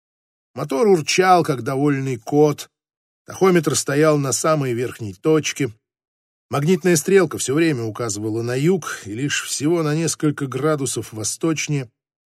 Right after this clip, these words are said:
Высотомер показывал, что он набирает высоту почти без усилий. Последнее техническое достижение — искусственный горизонт — позволял удерживать горизонтальное положение.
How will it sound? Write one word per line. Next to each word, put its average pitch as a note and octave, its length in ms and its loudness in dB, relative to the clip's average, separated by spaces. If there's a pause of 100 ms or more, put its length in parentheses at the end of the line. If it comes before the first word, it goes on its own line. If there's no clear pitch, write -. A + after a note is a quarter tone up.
(380)
Высотомер F#3 580 2
показывал, F3 580 2
что D#3 200 0
он D3+ 140 0
набирает D3 480 0
высоту C3 460 -4
почти C3 400 -8
без A2+ 200 -4
усилий. F#2 520 -8 (840)
Последнее E3 440 4
техническое D3 560 -2
достижение — D3 680 2 (520)
искусственный C#3+ 720 0
горизонт — C3+ 800 0
позволял B2 440 -4
удерживать C3+ 520 -2
горизонтальное A#2+ 800 -6
положение. A#2 600 -6